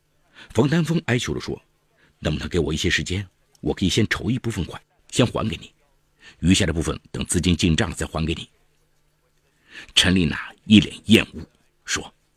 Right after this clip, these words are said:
：“我连一秒钟都不愿意等，你要是再不还钱，我就搞臭你的名声，咒你全家。”这一闹，冯丹峰急了，扬起手中的手机，恶狠狠地说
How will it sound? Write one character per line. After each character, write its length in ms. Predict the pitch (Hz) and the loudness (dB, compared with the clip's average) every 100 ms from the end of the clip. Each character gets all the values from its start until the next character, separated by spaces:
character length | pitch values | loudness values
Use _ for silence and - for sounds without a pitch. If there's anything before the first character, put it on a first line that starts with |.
| _ _ _ - _ | _ _ _ -20 _
：“我 140 | 92 | 2
连 200 | 123 170 | 2 6
一 120 | 202 | 6
秒 200 | 101 - - | 6 0 0
钟 160 | 196 208 | 2 2
都 100 | 101 | 2
不 140 | 123 | 4
愿 180 | 151 104 | 6 6
意 60 | |
等， 200 | 104 76 - _ _ _ _ _ _ | 2 -2 -6 _ _ _ _ _ _
你 160 | 80 | 0
要 140 | 90 - | 2 0
是 120 | - | -4
再 160 | - 120 | 0 -2
不 100 | - | -2
还 160 | 110 120 | -2 0
钱， 200 | - - _ _ - | -2 -8 _ _ 0
我 100 | - | 2
就 100 | 220 | 4
搞 160 | 110 | 0
臭 160 | 127 208 | 4 4
你 140 | 113 | 4
的 80 | 85 | 2
名 160 | 104 180 | 4 4
声， 180 | - - _ | 2 -4 _
咒 120 | - | 2
你 180 | 156 - | 2 0
全 240 | - 151 | 2 2
家。” 120 | 180 175 - _ _ _ _ _ _ _ _ _ _ _ - - - - | 2 0 -6 _ _ _ _ _ _ _ _ _ _ _ -20 -20 -20 2
这 140 | - 170 | 6 6
一 100 | 117 | 6
闹， 220 | 170 - | 4 0
冯 200 | - 98 | 2 4
丹 140 | 113 | 4
峰 160 | 113 135 | 4 2
急 220 | - 147 | 2 0
了， 100 | 175 _ _ - - - | 0 _ _ -20 -16 2
扬 260 | 101 165 | 4 6
起 220 | - 135 | 4 4
手 160 | 151 - | 2 0
中 160 | - 120 | 0 0
的 40 | |
手 160 | - - | 0 0
机， 200 | 117 - | 0 2
恶 100 | 101 | 0
狠 160 | - | 0
狠 80 | 87 | -2
地 80 | 80 | -2
说 220 | 76 135 | 0 0